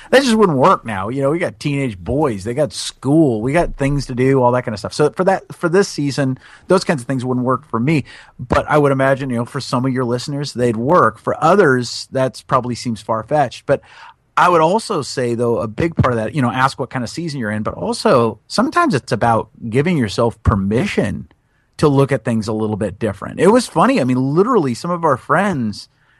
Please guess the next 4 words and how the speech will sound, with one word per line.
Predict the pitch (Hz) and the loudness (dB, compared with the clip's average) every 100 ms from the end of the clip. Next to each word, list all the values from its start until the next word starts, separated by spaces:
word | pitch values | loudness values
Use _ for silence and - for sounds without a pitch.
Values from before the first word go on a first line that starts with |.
| _ _ | _ _
were, | - 156 139 127 113 _ | -4 2 4 4 0 _
were, | - 131 135 127 117 113 101 _ _ - | -8 -2 2 2 2 0 -4 _ _ -12
like, | 120 113 92 | -4 -4 -4
concerned, | - 104 - - 113 139 170 170 170 170 - | -4 -4 -4 -2 2 4 2 0 0 -4 -6